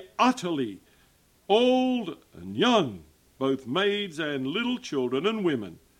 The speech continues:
But come not near any man upon whom is the mark." That's the seal of God.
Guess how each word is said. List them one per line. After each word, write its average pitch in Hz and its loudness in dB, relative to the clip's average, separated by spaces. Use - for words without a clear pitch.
But - -6
come 190 -2
not 180 -4
near 139 -4
any 190 0
man 120 -6
upon 120 -6
whom 165 0
is 143 -2
the 123 -4
mark." 120 -4
That's 98 -16
the - -18
seal 131 -4
of 123 -10
God. 76 -18